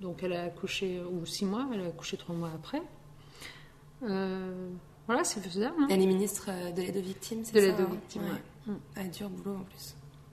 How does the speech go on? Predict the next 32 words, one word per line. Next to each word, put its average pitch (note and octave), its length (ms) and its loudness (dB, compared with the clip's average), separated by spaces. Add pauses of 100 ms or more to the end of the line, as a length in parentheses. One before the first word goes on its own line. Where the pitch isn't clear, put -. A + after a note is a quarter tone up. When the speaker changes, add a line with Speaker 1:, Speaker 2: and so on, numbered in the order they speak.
(140)
Speaker 1:
Ouais, C4+ 140 8
parce A#3 160 4
qu'en G3+ 220 6
plus, C#4 180 0
pour A#3 180 4
elle, B3+ 100 6
c'était - 220 2
horrible, B3 500 6
parce F#3+ 200 2
que, F#3 220 2 (120)
enfin, F3 420 -2
vous F#3+ 120 0
êtes G#3 220 2
mère G3+ 360 2 (160)
vous-même A#3 380 0
ou A#3 40 0
pas ? G#3+ 160 -6
Speaker 2:
Oui, F#3+ 220 2 (140)
ouais. F3+ 60 -8 (320)
Speaker 1:
Donc, - 200 2 (100)
vous G#3 120 4
voyez, A3+ 460 8
euh, F#3+ 200 6
à F#3+ 60 2
quoi G3+ 160 -2
ça G#3 140 -4
ressemble, B3+ 440 6
euh, F#3 380 2
une F#3 120 0
femme G#3 360 0
qui, F#3 340 0
euh, E3 120 2